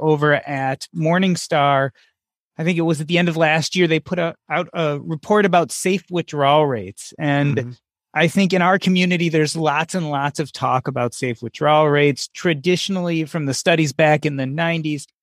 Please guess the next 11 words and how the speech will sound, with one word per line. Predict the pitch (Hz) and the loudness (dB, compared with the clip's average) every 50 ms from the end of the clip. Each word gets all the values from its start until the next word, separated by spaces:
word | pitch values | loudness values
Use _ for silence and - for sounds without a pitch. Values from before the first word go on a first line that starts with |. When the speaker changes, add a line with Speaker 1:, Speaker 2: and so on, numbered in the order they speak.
| _ _ - | _ _ -4
Speaker 1:
people | - 170 156 156 | -2 0 2 2
were | 151 139 | 2 2
suggesting | - - 165 139 131 151 147 143 - - 165 147 143 | 2 -2 -2 0 2 2 2 2 0 -2 -2 0 0
that | 135 131 117 | -2 -2 -4
you | 147 147 | -6 -6
could | 147 139 - | -8 -6 -4
safely | - 160 147 139 151 160 151 139 | -2 -4 -4 -4 -4 -4 -4 -2
withdraw | 139 135 - - - 147 143 139 131 135 135 131 131 127 120 _ - - _ _ _ _ _ _ _ - | -2 -4 -4 -4 0 2 4 6 6 6 6 6 4 2 0 _ -10 -20 _ _ _ _ _ _ _ 0
inflation-adjusted | 170 156 - 160 147 151 143 - 165 143 131 123 151 143 135 - - - 147 123 | 0 0 2 2 2 2 2 2 2 2 2 2 2 2 2 0 -2 -4 -6 -6
four | - - - 127 123 123 | -6 -6 -4 -2 -2 -2
percent | 120 - 131 117 - - 131 120 117 - | -2 -6 -10 -10 -8 -6 -6 -6 -6 -8